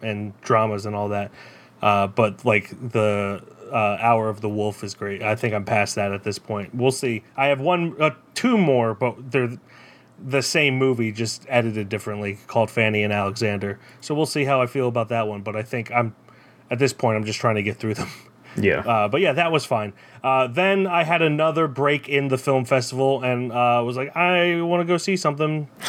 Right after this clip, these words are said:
Speaker 1: uh,
Speaker 2: <laughs>
Speaker 1: but I've seen everything." So I saw Gran Turismo.
Speaker 2: I'm so
Speaker 1: Um,
Speaker 2: sorry for your loss.
Speaker 1: It was enjoyable, but, like, not to the point where I'd recommend it. Like, I
Speaker 2: Yeah.
Speaker 1: enjoyed watching it, but it didn't wow me.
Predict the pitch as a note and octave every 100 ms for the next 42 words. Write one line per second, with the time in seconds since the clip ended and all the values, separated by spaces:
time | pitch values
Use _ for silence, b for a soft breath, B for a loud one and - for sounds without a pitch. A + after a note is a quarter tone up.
0 | - D3+ D3+ D3 D3+ D3+ F#3 E3+ C3+ C3
1 | C3 B2 C#3+ C3+ D3+ B2+ C3+ E3 F3+ D3+
2 | D#3 C#3+ A#2+ G#2+ G#2+ B B - G2+ G2+
3 | - B2 A2 A2 C3+ A#2+ G#2 - C3+ A#2+
4 | B2 A2 G#2 - - - - _ _ _
5 | _ _ _ _ _ D#3+ G#3+ G#3+ E3 C3
6 | B2+ D3 E3 B2 B2+ B2 C3+ B2 A#2 -
7 | - _ _ - C#3 C3 C3 B2 B2+ A#2
8 | C3 B2 A#2 A#2 A2 A2 A2+ G#2+ G#2 A2+
9 | G#2 G2+ - A#2 A2 A#2+ B2 A#2+ B2+ A#2+
10 | A2+ B2+ C3 A#2+ A#2 A#2 B2+ D#3 D3+ F3
11 | D3 C3 - B2 G#2+ G2+ _ _ _ B2
12 | A#2+ B2 A2+ G#2+ A2+ A#2 A#2+ B2